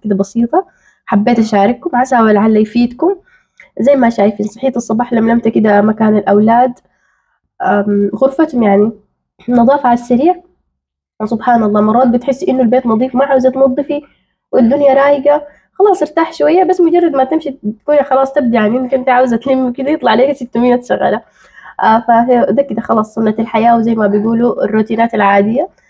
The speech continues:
عشان كده بنقول عليه روتين، روتين يومي أو روتين تحفيزي، عشان نحفز بعض. آم، نظفت غرفته ودخلت المطبخ، وكمان كان عندهم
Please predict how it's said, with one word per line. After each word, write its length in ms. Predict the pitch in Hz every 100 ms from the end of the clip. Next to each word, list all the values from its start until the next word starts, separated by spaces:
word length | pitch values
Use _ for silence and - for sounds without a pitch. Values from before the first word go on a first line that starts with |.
| _ -
عشان 200 | 320 294
كده 140 | 294 269
بنقول 240 | 233 240
عليه 200 | 226 226
روتين، 520 | 220 208 214 233 247 226
روتين 380 | 214 214 233
يومي 300 | 226 240 247 240
أو 80 | 220
روتين 280 | 208 - -
تحفيزي، 500 | 226 - 247 247 330 _ _ _ -
عشان 240 | 247 240
نحفز 400 | 226 233 - 214
بعض. 260 | 208 196 196 - _ _ _ _ 208
آم، 320 | 214 208 208 - -
نظفت 360 | 269 285 -
غرفته 520 | 247 220 233 269 320 403 _
ودخلت 640 | - 220 208 208 220 262 247
المطبخ، 440 | 220 247 254 359
وكمان 360 | 247 226 233 240
كان 240 | 240 233
عندهم 920 | 226 240 226 233 226 208 196 190 185